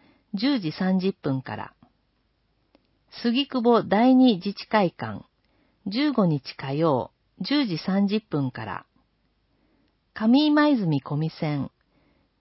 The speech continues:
十七日木曜、十五時四十分から。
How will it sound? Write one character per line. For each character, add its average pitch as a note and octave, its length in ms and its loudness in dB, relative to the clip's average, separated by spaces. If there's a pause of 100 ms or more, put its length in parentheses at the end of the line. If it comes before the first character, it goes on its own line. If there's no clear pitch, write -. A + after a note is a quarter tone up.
十 B3+ 240 0
七 - 260 -4
日 B3 380 4
木 G#3+ 320 2
曜、 F3 400 0 (360)
十 B3+ 240 -2
五 G#3 140 2
時 C3+ 180 -6
四 F#3 240 4
十 A#3+ 140 0
分 C#3 320 -6
か - 140 -12
ら。 - 180 -14